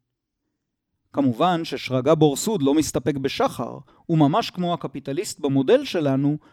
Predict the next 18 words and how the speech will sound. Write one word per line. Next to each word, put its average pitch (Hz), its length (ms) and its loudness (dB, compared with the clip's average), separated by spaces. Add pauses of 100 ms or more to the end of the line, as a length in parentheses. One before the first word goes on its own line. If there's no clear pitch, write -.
הוא 175 160 4
מבקש 175 420 0
להרחיב 147 600 -2
את 165 80 2
צבא 156 260 -2
העובדים 139 600 0
בשבילו, 127 600 -4 (280)
ומגייס 185 520 4
גם 135 200 2
את 120 160 -8
רז, 156 580 0
את 123 140 -10
גל, 170 540 0
את - 140 -14
יובל 190 600 0
ועוד 208 280 2
רבים 214 320 4
אחרים. 151 540 0